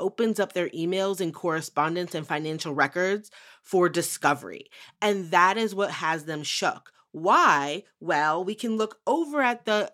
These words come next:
uh, investigation for the Washington football team as a, a reminder of why emails, <laughs> right,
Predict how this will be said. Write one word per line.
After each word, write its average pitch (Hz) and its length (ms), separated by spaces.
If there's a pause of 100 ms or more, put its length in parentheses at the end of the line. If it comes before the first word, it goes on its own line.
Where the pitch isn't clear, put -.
uh, 180 300
investigation 185 800
for 180 120
the 170 80
Washington 165 460
football 226 400
team 160 380 (380)
as 214 380 (100)
a, 185 520
a 170 360
reminder 190 720
of 165 220
why 233 580
emails, 196 680 (160)
<laughs> - 0
right, 185 340